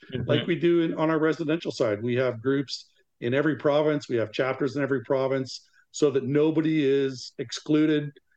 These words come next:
Speaker 2: Everybody is able to have their say and, and, you know, raise issues that are, are critical to their region. And I think that that's gonna be key, key as we develop this, uh, this part of our organization, is to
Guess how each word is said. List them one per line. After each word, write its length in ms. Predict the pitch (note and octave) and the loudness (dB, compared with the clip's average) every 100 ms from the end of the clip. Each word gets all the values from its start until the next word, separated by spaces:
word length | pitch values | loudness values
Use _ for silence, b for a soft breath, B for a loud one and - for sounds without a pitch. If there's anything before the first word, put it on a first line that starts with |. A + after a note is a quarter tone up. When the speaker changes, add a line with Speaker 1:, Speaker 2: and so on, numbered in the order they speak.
| _ - | _ -2
Speaker 2:
Everybody 520 | D3 D3 D3 C#3 C#3 | 0 2 2 2 0
is 140 | B2+ | 0
able 240 | C#3 C#3 B2 | 0 0 -4
to 420 | - C3+ B2+ C#3+ B2+ | -4 -2 -2 -4 -2
have 300 | C3+ C3 B2 | -2 0 0
their 240 | B2+ A#2 | 2 0
say 500 | A2+ D#3 D#3 D#3 D3 | 0 2 2 2 2
and, 160 | A2+ B2 | 0 -2
and, 320 | G#2+ G#2 G2 b b _ | -4 -4 -8 b b _
you 80 | C3 | -2
know, 240 | B2 B2 - - _ _ - | -2 -4 -12 -20 _ _ -2
raise 320 | D3+ D3+ C3 | 0 2 0
issues 400 | D3 D#3 D#3 C3 | -2 0 0 2
that 120 | C#3 | 2
are, 280 | B2+ B2 B2 | 2 0 -2
are 100 | B2 - | -6 -2
critical 420 | D#3+ D3 D3 C3+ | 0 0 -2 -2
to 100 | C#3 | 0
their 220 | C3 B2+ | 2 2
region. 500 | A#2 C#3 C3+ D#3 D#3+ - _ _ - | 0 -2 0 0 0 -4 _ _ -2
And 100 | C#3 | 0
I 40 | |
think 220 | C3 D#3+ | 2 -2
that 120 | - - | -2 -2
that's 240 | C3+ C#3 | -2 -2
gonna 160 | D3 C3 | -2 -2
be 160 | B2 - | -4 -6
key, 200 | D3+ E3+ | -6 -6
key 240 | - E3+ F#3+ | -4 -2 0
as 180 | G#2+ G#2+ | -2 -2
we 140 | A#2+ | -4
develop 480 | A2+ A2+ B2 B2+ - | -2 0 0 -2 -2
this, 260 | A#2 - | -4 -2
uh, 220 | B2 A2+ G#2+ b b _ | -2 -2 -4 b b _
this 140 | C3+ | -6
part 240 | - C3 B2+ | 0 0 0
of 60 | |
our 120 | B2 B2 | 0 0
organization, 680 | B2+ C#3 A#2 B2 G3 - G#2 | 0 -2 0 -2 -2 -4 -4
is 140 | G2+ | -4
to 260 | - A2 | -2 -2